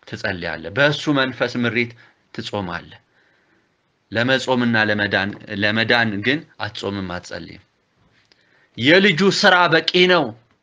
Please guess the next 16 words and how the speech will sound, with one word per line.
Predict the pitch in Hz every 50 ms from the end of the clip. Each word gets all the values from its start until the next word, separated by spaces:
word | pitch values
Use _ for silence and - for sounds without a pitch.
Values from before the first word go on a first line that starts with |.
| _ _ _
የኢየሱስን | 131 160 180 185 175 185 185 180 190 175 - 190 180 165 143
ደም | 110 185 196 185 170
ለምን | 170 160 151 147 143
ታክፋፋለህ? | 139 127 120 - - - 110 104 - - 95 98 98 110 127 143 135 - _ _ _ _ _ _ _ _ -
ለምን | 123 151 170 180 185 175 156
በስዕል | 156 151 151 - 135 139 135
ፊት | 117 - 127 -
ትሰግዳለህ? | - 123 - - 117 107 101 98 101 92 92 95 120 143 - - _ _ _ _ _ _ _ _ -
እግዚአብሔር | 107 110 117 135 135 135 135 143 147 147 143 127
በ-፣ | 135 135 120 - - _ -
በዘጸአት | 127 127 127 123 139 135 - - 135 139 147 143
ምዕራፍ | 135 131 131 135 135 123 -
ሃያ፣ | 139 135 127 120 120 - _ _ _ _ _ _ _ _ _ _ _
በዘዳግም | 123 120 113 135 135 139 139 143 139 147 143 139
ምዕራፍ | 135 139 135 135 131 - 139
አራት፣ | 131 135 135 131 127 -